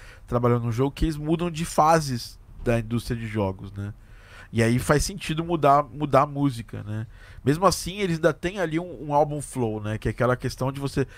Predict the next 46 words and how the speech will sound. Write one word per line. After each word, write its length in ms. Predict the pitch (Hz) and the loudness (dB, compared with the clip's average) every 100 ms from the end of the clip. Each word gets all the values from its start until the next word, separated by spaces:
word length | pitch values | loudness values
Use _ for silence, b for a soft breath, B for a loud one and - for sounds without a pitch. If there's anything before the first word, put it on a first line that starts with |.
| B B | B B
se 80 | - | -6
você 180 | 123 202 | 0 0
escutar 300 | - 175 151 | 0 -2 0
uma 140 | 139 | 2
das 160 | 131 123 | 0 -2
músicas, 760 | 135 147 147 147 151 - - B B B B | -2 -2 -2 -4 -4 -6 -16 B B B B
é, 340 | 117 120 120 117 107 - - - 113 | 2 4 4 0 -8 -18 -20 -18 -6
de 80 | 131 | 0
uma 140 | 135 | 2
das 180 | 127 120 | 2 2
fases 500 | 123 120 120 123 117 | 4 4 4 0 -2
lá 160 | 113 110 | 0 0
de 100 | 104 | -2
trinta 180 | 127 | -4
e 40 | 131 | 0
dois 180 | 123 110 | 0 0
bits, 320 | 120 143 - | -2 -4 -6
escutar 480 | 127 135 - 135 131 | -8 -4 2 4 2
de 120 | 123 | -2
dezesseis, 540 | 117 123 - 135 147 | -6 -4 -2 -2 -2
você 80 | 156 | -2
vai 260 | 139 151 151 B B B | 0 0 -2 B B B
sacar 460 | - 160 - 147 151 | 0 2 4 4 4
que 120 | 175 | 2
é 20 | |
a 60 | 151 | 2
mesma 300 | 147 151 170 | -2 -2 -4
trilha 380 | - 139 123 | 0 0 0
ainda. 360 | 104 95 92 98 B B B B | -2 -8 -12 -12 B B B B
E, 300 | 113 139 131 | -2 0 0
e 20 | |
esse 340 | 131 131 131 196 | 0 2 2 0
é 20 | |
um 60 | |
mérito, 500 | 165 147 151 123 117 | 2 4 4 2 -4
né? 120 | 110 110 | -4 -4
Porque 240 | 113 113 | -6 -4
você 240 | 120 120 139 | -4 -4 -6
mantém 340 | 147 151 156 | -6 -4 -4
a 60 | 151 | -2
mesma, 360 | 143 156 170 - - - | -2 -2 -4 -6 -14 -8
você 100 | 139 | -4
mantém 340 | 143 139 160 | -2 0 0
ali 140 | 165 | 2
a 60 | 170 | 0
co-, 300 | 165 170 | 0 -4